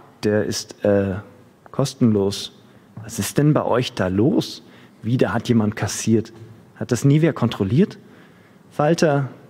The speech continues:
der nicht Walter heißt und auf seine Kollegen scheißt, kriegt zwar keine Rente jetzt, doch der Geldstrom bis zuletzt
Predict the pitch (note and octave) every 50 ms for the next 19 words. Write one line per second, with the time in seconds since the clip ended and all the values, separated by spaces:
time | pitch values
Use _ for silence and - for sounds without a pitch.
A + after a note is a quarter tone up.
0 | - - - - _ - G2+ G#2+ G#2 - - G2 G2+ A2+ A2+ B2 A2 F2 A2+ G2+
1 | G#2 G#2+ - - - - - - - - - - - - - - - - C3 -
2 | - C#3 C3 B2+ - - A#2+ A2+ B2+ B2+ A#2 A2 - - - A#2+ A#2+ B2 A#2+ -
3 | - - - - - - - - - - - F#3 - - - D3+ - - C#3 B2+
4 | A#2 A#2+ C3+ D#3+ D3 D3 B2+ B2 B2+ B2+ - - - - - - - - A2 -
5 | B2 G#2+ A2 A2 A2+ - - - - A#2+ A#2+ A#2 G#2 A2+ - - - G#2+ G#2+ A#2
6 | A2+ - - -